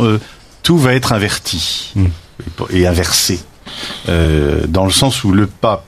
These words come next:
Speaker 1: ayant évidemment une stature extraordinaire, on le voit avec le Pie douze qui nous décrit au départ, euh, est le seul à pouvoir, effectivement, faire que il n'est plus,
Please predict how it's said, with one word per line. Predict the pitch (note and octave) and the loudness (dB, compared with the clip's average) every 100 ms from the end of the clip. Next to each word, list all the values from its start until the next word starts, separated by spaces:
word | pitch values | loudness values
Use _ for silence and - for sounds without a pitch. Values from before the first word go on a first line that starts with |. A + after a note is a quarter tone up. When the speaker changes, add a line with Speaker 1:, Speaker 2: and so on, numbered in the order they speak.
| - | -6
Speaker 1:
ayant | F2+ F2 F2 | -2 0 0
évidemment | D#2+ D2 D2+ D#2 F#2 D#2+ | 0 -2 -4 -2 0 0
une | C#2+ C2+ | -2 -6
stature | - - D#2 - D2 | -8 -8 -6 -4 -6
extraordinaire, | C#2+ - D2 F#2+ G#2 | -4 -6 -2 2 2
on | D2 | 0
le | |
voit | D#2+ | -2
avec | D2+ D2 - | -2 -2 -4
le | |
Pie | E2+ - D#2 | -6 -6 -4
douze | D#2+ - | -2 -2
qui | D#2+ | -2
nous | D2+ | -2
décrit | D2 D2 D2 | -2 -4 -6
au | |
départ, | D2 - B2 B2+ - - - - - - | -8 -2 -2 -2 -12 -20 -20 -20 -8 0
euh, | F#2 E2+ F2 E2+ | 2 2 0 0
est | G#2+ | 0
le | G#2 G2+ | 2 2
seul | - E3 C#3+ F2+ | 2 2 2 2
à | F#2+ | -2
pouvoir, | F2 - G2+ A2 C3+ D#3 C#3 | -6 -6 -2 2 2 4 2
effectivement, | F#2+ F#2 D#2+ G2+ A#2 C#3+ B2+ - - - - | 0 -4 -4 0 2 2 -2 -18 -20 -20 -14
faire | - C3 B2 - - | -2 0 -2 -6 -2
que | A2 F#2 F2 F2 F2+ F2+ | 2 2 2 0 -2 0
il | G2+ G2 G2+ | 4 6 4
n'est | G2+ | 2
plus, | - A2+ A2+ G2 E2+ | 0 2 4 2 0